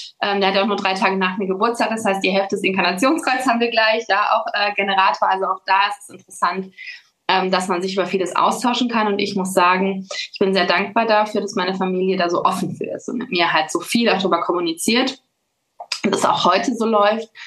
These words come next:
Wenn wir, also meine Mama, meine Schwester und ich haben so einen, äh, WhatsApp-Chat und, ähm, wir reden wirklich täglich miteinander und gerade auch jetzt mit den Kindern meiner Schwester, die sind,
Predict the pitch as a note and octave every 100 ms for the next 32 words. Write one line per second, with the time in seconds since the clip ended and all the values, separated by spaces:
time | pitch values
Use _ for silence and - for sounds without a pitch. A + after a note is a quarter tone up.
0 | - - - - F#3+ G3 F3 F3 E3+ E3+
1 | F3 F3 E3+ F3+ F3+ F3 F3 F#3 F3+ F#3
2 | E3+ E3+ E3+ F#3+ F#3+ F#3+ G3 G3+ G3+ -
3 | F#3 F3+ F3 F3+ F3+ F3 - F3+ F3+ F#3
4 | F#3+ F#3+ - G#3 G3+ G#3 A3 G3 F#3+ F#3+
5 | F3+ F#3 F#3+ F#3+ - - - F#3 F#3+ F3
6 | F#3+ F#3+ F3 - F#3+ C4+ C4+ A3+ G3+ F3
7 | - A3 A3 G3+ F#3+ F#3+ F3+ F#3